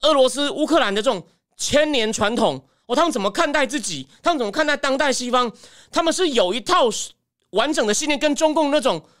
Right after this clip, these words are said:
土匪，我去年第一集在讲说中共只会怎么样，他们唯一的信念就是新婚之夜抄党章那种笑话是不一样的。我会举一些俄罗斯历史上的例子，所以呢，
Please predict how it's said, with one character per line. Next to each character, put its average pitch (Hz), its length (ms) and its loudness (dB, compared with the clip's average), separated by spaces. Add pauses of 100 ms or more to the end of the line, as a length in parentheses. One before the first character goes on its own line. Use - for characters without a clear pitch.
土 262 220 2
匪， 262 180 2
我 185 100 0
去 - 100 -2
年 262 220 2
第 294 140 0
一 285 40 -2
集 220 140 -4
在 262 100 0
讲 196 140 -4
说 214 80 -2
中 277 220 0
共 277 160 2
只 202 80 -4
会 247 200 0 (360)
怎 233 120 -2
么 240 60 2
样， 294 180 2 (200)
他 294 80 2
们 311 100 4
唯 269 120 4
一 - 20 -4
的 262 80 2
信 302 160 -4
念 302 100 0
就 269 120 0
是 247 200 -4 (120)
新 302 280 0
婚 285 160 2
之 262 140 -4
夜 302 100 2
抄 285 240 0
党 190 240 -2
章 262 160 0
那 294 80 0
种 214 140 0
笑 269 260 2
话 220 360 0 (240)
是 - 140 0
不 233 260 0
一 - 20 0
样 214 180 0
的。 135 140 -4 (760)
我 180 120 -2
会 254 120 4
举 190 180 -4
一 202 40 0
些 226 140 0
俄 254 120 4
罗 214 100 4
斯 233 140 -4
历 180 120 -4
史 165 200 -6
上 240 120 2
的 190 60 2
例 214 160 -2
子， 170 100 -6
所 269 140 0
以 240 60 2
呢， 214 120 0